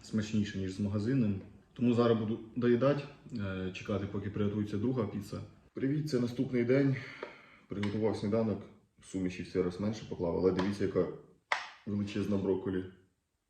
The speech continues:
Одна. І друга така сама майже. От, приємного апетиту всім. Зробив собі кави і зараз буду сидіти, дивитися, що там в інтернеті.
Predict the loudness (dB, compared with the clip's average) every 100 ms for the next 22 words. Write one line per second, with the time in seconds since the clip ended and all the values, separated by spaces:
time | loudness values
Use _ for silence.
0 | _ _ _ _ -8 -4 -2 -4 -8 -18
1 | _ _ _ _ _ -20 -20 -20 -10 -8
2 | -4 -2 0 0 -2 -6 -6 -4 -4 -6
3 | -8 -16 _ _ _ _ _ _ -20 -20
4 | -20 _ _ -10 -10 -6 -2 0 2 0
5 | -2 -6 -6 -4 -2 -4 -6 -14 _ _
6 | -8 -4 -4 -4 -8 -8 -2 0 0 0
7 | 0 -2 -6 -18 -16 -12 -8 -6 -6 -6
8 | -6 -10 -12 -10 -12 -18 _ _ _ -10
9 | -6 -8 -10 -14 -12 -8 -8 -6 -4 -4
10 | -4